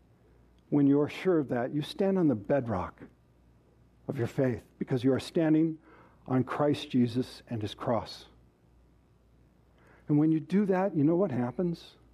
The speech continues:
You become bold. You become a light to others. You become that lighthouse. So a couple of questions for you today.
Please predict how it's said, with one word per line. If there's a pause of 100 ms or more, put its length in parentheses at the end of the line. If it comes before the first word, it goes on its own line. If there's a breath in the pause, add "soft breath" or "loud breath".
(1800)
You
become
bold. (1400)
You
become
a
light (420)
to
others. (960)
You
become
that
lighthouse. (1900 loud breath)
So
a
couple
of
questions
for
you
today.